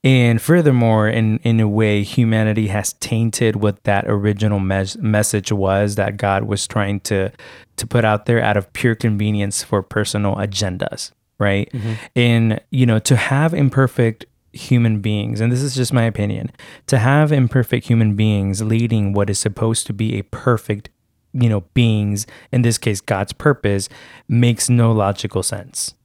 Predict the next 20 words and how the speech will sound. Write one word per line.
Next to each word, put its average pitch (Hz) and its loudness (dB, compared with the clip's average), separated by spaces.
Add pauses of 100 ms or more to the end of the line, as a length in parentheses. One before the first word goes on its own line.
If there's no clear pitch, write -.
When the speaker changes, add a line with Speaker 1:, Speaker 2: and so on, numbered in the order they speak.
(440)
Speaker 1:
Maybe 139 2
at - 0
one 113 2
point 165 0
it 180 -2
did, 190 2 (840)
but 131 6
at 120 2
this 127 4
point 131 2
in 113 2
time, 107 0
we 135 4
have 117 0
people 123 -2
who, 117 2 (220)
who 120 2
claim 151 0
that 113 -2
somehow 120 0